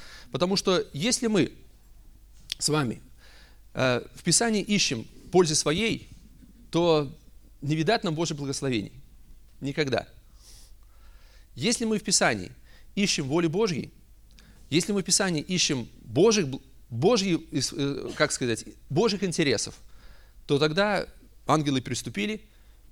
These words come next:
и служили ему. И потом, знаете, слова покаяния апостола Павла, которые он произнес, э,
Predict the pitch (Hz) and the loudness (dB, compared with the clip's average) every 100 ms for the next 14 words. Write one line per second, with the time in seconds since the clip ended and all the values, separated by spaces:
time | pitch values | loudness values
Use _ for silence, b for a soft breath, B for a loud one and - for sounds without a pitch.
0 | - - 120 123 127 135 123 b b b | -12 -8 -4 -2 -2 -2 -4 b b b
1 | - 120 95 - - - b b b b | -6 -4 -4 -10 -20 -20 b b b b
2 | b - 160 220 214 262 262 208 - - | b -4 0 2 2 0 0 0 0 -4
3 | - - - 196 202 185 196 190 180 185 | -14 -4 2 4 2 2 0 0 0 0
4 | 165 165 165 208 180 123 - B B B | 0 0 4 6 6 4 2 B B B
5 | 139 170 165 151 160 160 147 202 202 - | -2 2 2 2 2 2 4 2 0 -2
6 | - - - - - - - - - - | -12 -18 -20 -20 -20 -20 -20 -20 -20 -20
7 | - - - - - - - 139 135 135 | -18 -20 -16 -16 -16 -18 -8 0 4 4
8 | 127 117 | 2 -2